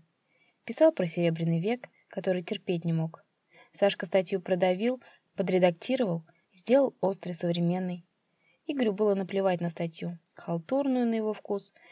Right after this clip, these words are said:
от редактора Комаровского ставшую совсем бездарной. Главное, деньги в кармане. Сашка поздравлял, торопил с новой, чтобы закрепить успех. Но Игорь считал, что поздравлять не с чем. И такой успех ему даром не нужен.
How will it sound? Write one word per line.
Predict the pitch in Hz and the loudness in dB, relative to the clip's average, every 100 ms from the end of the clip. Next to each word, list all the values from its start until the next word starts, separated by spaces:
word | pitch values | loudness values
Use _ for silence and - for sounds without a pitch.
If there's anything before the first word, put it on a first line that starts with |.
| - - | -20 -6
от | 180 196 | 0 4
редактора | 190 202 226 220 | 4 4 4 2
Комаровского | 220 220 233 269 - 175 | 2 2 4 2 0 -2
ставшую | 170 214 - 170 | 2 2 2 -4
совсем | 170 165 208 | -2 -2 -4
бездарной. | 180 170 170 160 165 170 - _ _ _ - - | -4 -2 0 0 0 -4 -8 _ _ _ -20 -14
Главное, | 196 208 277 285 180 | 2 6 8 6 2
деньги | 170 226 202 | 2 0 -2
в | |
кармане. | - 160 160 156 165 - _ _ _ - - | -2 0 0 0 -4 -8 _ _ _ -20 -10
Сашка | - 208 202 185 | 2 2 2 -6
поздравлял, | 170 165 160 165 208 214 - - - | -4 0 2 2 0 -2 -8 -10 0
торопил | 196 208 302 | 2 2 0
с | - | -2
новой, | 202 208 196 - - - | -2 -2 -4 -10 -20 -8
чтобы | - 185 | -2 -2
закрепить | 185 180 185 185 175 | -2 -2 -4 -6 -8
успех. | 185 - 185 170 - - - _ | -8 -6 -6 -6 -10 -20 -20 _
Но | 233 294 | -4 -2
Игорь | 320 247 247 | 0 0 -2
считал, | - 175 220 233 | -4 -2 0 0
что | 170 | -4
поздравлять | 160 165 160 190 190 | -6 0 0 0 -2
не | 156 | -4
с | 160 | -4
чем. | - 175 - _ _ _ _ _ | -8 -10 -12 _ _ _ _ _
И | 196 | -4
такой | 185 175 247 208 | -2 2 2 2
успех | - 220 214 | 0 -2 -2
ему | 175 165 | -2 0
даром | 175 165 156 | 0 0 -2
не | 156 | -2
нужен. | 160 165 202 | -2 -4 -8